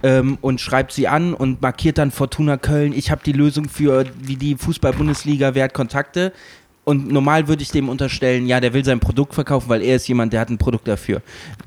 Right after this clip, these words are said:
Dann gucke ich mir aber die Website an, sehe, was ein Gastronom dafür zahlen soll. Die Hälfte kriegt's über die E G Gastro oder alle kriegen's, die Mitglieder sind umsonst. Ich schreib dir eine E-Mail oder deinem Team eine E-Mail, die sich drum kümmern und sagt, „Wir machen sowas mit Fahrrad, Ausfahrten, Sport.“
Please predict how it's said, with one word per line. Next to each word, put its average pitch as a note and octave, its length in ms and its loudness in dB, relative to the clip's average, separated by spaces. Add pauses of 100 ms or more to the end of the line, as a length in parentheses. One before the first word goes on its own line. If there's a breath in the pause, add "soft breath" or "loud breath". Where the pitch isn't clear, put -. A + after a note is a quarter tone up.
(280)
Dann B2+ 100 2
gucke F3+ 200 4
ich - 100 0
mir D3+ 80 0
aber C#3 100 4
die C3 100 2
Website D#3 440 0
an, C#3+ 220 0
sehe, C#3+ 260 2
was C#3+ 160 0
ein C#3+ 80 -2
Gastronom C3 500 0
dafür C3+ 260 0
zahlen C#3+ 380 2
soll. D3 320 4
Die C#3 160 0
Hälfte D3 300 0
kriegt's - 280 -4
über C3+ 140 0
die B2+ 220 -6
E C#3 40 -4
G C3+ 120 -4
Gastro B2+ 340 -4
oder A#2+ 220 0
alle D3+ 160 4
kriegen's, D3 280 -6
die C3+ 200 -6
Mitglieder C#3+ 420 -2
sind C3 240 -6
umsonst. C3 560 0 (320 loud breath)
Ich - 220 0
schreib D3+ 260 0
dir D3+ 120 4
eine C#3+ 100 2
E-Mail D#3 320 2
oder B2+ 240 2
deinem B2+ 260 2
Team E3 220 -2
eine D#3 80 2
E-Mail, D3 420 2 (300 loud breath)
die C3+ 100 2
sich C3 180 0
drum C#3 200 2
kümmern D3 400 2
und B2+ 120 0
sagt, C#3 220 0
„Wir C#3 60 4
machen C#3 220 2
sowas C3+ 260 2
mit B2 140 -2
Fahrrad, C#3 420 0
Ausfahrten, C#3 640 2
Sport.“ C#3+ 400 2